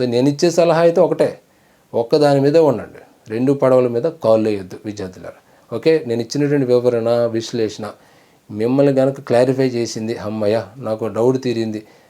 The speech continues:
అని కనుక భావిస్తే, ఈ మురళీధర్ క్లాస్ రూమ్ అనేటువంటి నా యొక్క ఛానల్ని సబ్స్క్రైబ్ చేసుకోండి. మరొక్కసారి చెప్తున్నా,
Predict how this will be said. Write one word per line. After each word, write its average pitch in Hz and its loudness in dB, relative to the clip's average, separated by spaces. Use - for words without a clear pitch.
అని 110 -4
కనుక 113 -2
భావిస్తే, 104 -6
ఈ 104 -10
మురళీధర్ 120 0
క్లాస్ 110 -6
రూమ్ 104 -8
అనేటువంటి 104 -10
నా 98 -8
యొక్క 101 -12
ఛానల్ని 101 -10
సబ్స్క్రైబ్ 113 -6
చేసుకోండి. 90 -14
మరొక్కసారి 127 -2
చెప్తున్నా, 110 -8